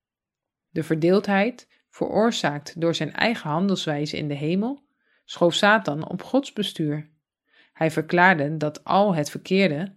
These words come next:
het gevolg was van Gods leiding. Satan beweerde dat het zijn bedoeling was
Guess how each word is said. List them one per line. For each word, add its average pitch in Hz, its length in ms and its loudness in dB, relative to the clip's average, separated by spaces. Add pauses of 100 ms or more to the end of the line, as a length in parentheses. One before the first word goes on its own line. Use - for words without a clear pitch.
het 165 200 -6
gevolg 220 480 0
was 151 320 -6
van 165 120 -4
Gods 175 260 -4
leiding. 180 580 0 (1040)
Satan 175 520 4
beweerde 160 640 0
dat 160 160 0
het 160 120 -2
zijn 170 240 0
bedoeling 180 440 0
was 143 380 -4